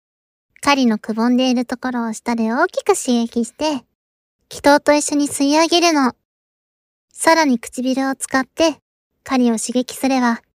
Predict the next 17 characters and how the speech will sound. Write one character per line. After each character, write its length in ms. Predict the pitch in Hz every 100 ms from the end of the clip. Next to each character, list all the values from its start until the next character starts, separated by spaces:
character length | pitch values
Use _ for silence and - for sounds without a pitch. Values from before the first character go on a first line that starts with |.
| _ -
も 260 | 269 262
う 40 | 233
発 280 | - 233
射 140 | - 269
寸 260 | 269 269
前 140 | 262 277
に 160 | 277
な 140 | 285 285
る 60 |
は 160 | 254 226
ず 120 | 233
よ。 160 | 247 311 622 - _ _ _ _ _ _ _ _ _
次 300 | - 269 320
は 180 | 320 262
裏 160 | 247 311
筋 260 | 320 330
ね。 120 | 330